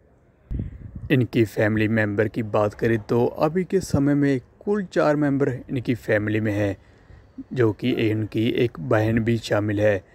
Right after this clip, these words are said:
इनके पापा शॉपकीपर हैं। इनके पास एक बहुत प्यारा कुत्ता भी है,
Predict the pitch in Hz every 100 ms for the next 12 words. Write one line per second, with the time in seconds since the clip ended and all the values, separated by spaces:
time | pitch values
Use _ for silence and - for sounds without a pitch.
0 | - - _ - 190 202 202 190 165 175
1 | 165 - 131 - 131 113 123 110 107 110
2 | - 131 110 117 - 104 101 113 - 110
3 | 107 107 - 107 107 - - - 104 110
4 | 110 107